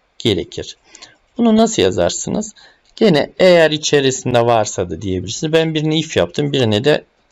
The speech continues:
eğerli yapayım. Ki öğretmeninizin isteğine göre yazarsınız. Bir dersiniz. Or i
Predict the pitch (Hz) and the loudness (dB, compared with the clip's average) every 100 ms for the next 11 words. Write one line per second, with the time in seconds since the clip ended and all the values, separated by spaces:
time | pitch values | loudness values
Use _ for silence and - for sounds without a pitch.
0 | - 135 113 92 80 78 - - - 226 | -2 2 4 2 -2 -6 -8 -10 -10 -10
1 | _ - - _ _ - 147 170 139 - | _ -20 -20 _ _ 0 4 4 4 -2
2 | 95 98 139 151 - 120 117 110 104 104 | -4 -4 -2 -4 -2 0 0 0 2 2
3 | 101 90 85 - - 180 - _ _ _ | 2 0 -2 -6 -8 -8 -10 _ _ _
4 | _ _ - 190 170 113 82 78 - 82 | _ _ 0 2 2 2 0 -2 -10 -6
5 | 101 160 - _ _ _ _ - _ - | -4 -4 -6 _ _ _ _ -20 _ 0
6 | 156 151 175 - _ _ _ _ _ _ | 4 4 2 -6 _ _ _ _ _ _
7 | _ _ - 151 147 | _ _ -4 0 0